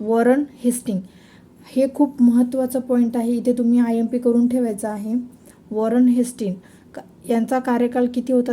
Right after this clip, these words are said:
तर सतराशे बासष्ट ते सतराशे पंच्याऐंशी. या ठिकाणी महत्त्वाचा पॉइंट म्हणजेच काय, तर सतराशे त्र्याहत्तरमध्ये रेग्युलेटिंग ॲक्टनुसार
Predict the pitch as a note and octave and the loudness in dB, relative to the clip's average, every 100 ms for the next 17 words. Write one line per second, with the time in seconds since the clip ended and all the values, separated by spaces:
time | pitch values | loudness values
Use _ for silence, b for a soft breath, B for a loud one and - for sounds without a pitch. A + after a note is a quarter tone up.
0 | B3 B3 - A#3+ B3 A#3+ - A3 A3+ A3+ | -4 -6 -4 -4 -2 -2 -4 -4 -4 -6
1 | - A#3+ - C#4+ D#4+ - - - A#3 A3+ | -8 -8 -2 -4 -4 -8 -8 -4 -4 -2
2 | C4+ C#4 B3+ A3+ G#3+ A#3 A3+ G3+ F3+ - | -4 -2 -2 -2 0 -2 -2 -6 -12 -16
3 | B B B B B A3+ A#3+ C4 D4 C#4 | B B B B B -2 0 0 -2 -2
4 | C4 C4+ D4 - - - - A#3 B3 B3+ | -2 -2 -6 -10 -20 -20 -4 0 0 0
5 | C4+ C4 C4 C4 B3+ B3+ B3 A#3+ A#3+ A#3+ | -2 -2 -4 0 2 2 4 2 2 -2
6 | - A#3 A3+ B3+ C#4 B B - - B3 | -4 -6 -2 -4 -4 B B -10 -4 -2
7 | B3+ C4 B3 C#4 B3+ A#3+ B3 B3 B3 A#3+ | -2 -4 -2 -4 -2 -2 -2 -2 0 0
8 | A3+ A#3+ A#3+ A3+ A#3+ B3 C4 B3+ - A#3+ | 2 0 0 0 0 0 -2 -6 -4 -6
9 | B3 B3+ B3 B3 A3 | -4 4 4 4 0